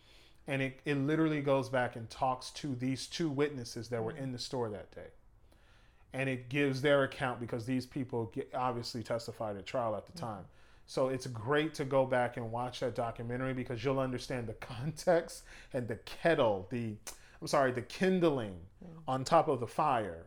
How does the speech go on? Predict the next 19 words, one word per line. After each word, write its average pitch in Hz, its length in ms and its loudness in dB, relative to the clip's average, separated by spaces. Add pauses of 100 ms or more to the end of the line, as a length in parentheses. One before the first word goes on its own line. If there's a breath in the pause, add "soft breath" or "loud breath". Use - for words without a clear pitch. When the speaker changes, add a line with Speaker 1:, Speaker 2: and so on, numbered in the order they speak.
Speaker 1:
on 135 100 -2
top 151 280 4
of 131 160 2
the 120 80 0
smoldering, 143 1080 2
ready 135 300 4
to 131 180 -2
explode 127 560 2
fire 117 480 2 (260 loud breath)
that 127 120 0
was 123 240 2
Los 120 240 2
Angeles 113 580 -4 (340 soft breath)
before 117 760 0
the 123 60 -4
riots 113 440 -4
in 110 80 -8
nineteen 104 360 -10
ninety-two. 95 520 -12